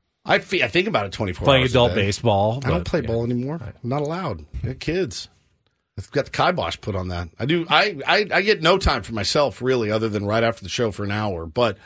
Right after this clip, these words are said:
Speaker 1: after that, man, like, I am thinking about the show twenty-four hours a day. Not always healthy. Sometimes you have to not because it drives you crazy. I, I'm different, though. I, I, I don't think I would want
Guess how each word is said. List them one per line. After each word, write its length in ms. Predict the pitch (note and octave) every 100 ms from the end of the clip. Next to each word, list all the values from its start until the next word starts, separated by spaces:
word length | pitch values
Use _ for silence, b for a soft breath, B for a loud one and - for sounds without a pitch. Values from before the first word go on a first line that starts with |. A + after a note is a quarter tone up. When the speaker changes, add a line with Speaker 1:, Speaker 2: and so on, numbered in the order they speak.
| b b b
Speaker 1:
after 320 | C#3+ F#3+ F#3+
that, 280 | D#3 G3+ F3+
man, 200 | C3+ C3
like, 260 | B2 A2+ -
I 120 | E3
am 100 | F#3+
thinking 300 | - F3+ D3+
about 180 | B2 G#2+
the 60 | F#2+
show 160 | -
twenty-four 420 | A2 C3 G#2+ G2+ G2+
hours 260 | F#2+ D#2+
a 20 | F2+
day. 300 | A#2+ B2 F2 B -
Not 160 | F#3+
always 260 | A#3 A3 -
healthy. 300 | D#3+ F#3+ F2
Sometimes 340 | - C#3 F3+ D3+
you 60 |
have 120 | C#3+ C3+
to 80 |
not 400 | G#2+ G#2+ B2 A#2 -
because 300 | F#2+ A#2+ G2
it 100 | G2 _ b b
drives 240 | C3 B2+
you 60 | G2
crazy. 380 | - A#2+ F#2+ D#2+ B B B B
I, 160 | C#3 - -
I'm 240 | C3 D#3
different, 380 | C3 C3 A#2 E2
though. 180 | F#2+ E2+
I, 220 | G#2 A2+ -
I, 260 | A2 C#3+ - b b b b _
I 180 | G#2+ E3
don't 260 | E3 D#3 -
think 240 | C#3+ B2
I 120 | A#2
would 280 | G#2+ G2+ G2
want 280 | F#2 F#2 E2+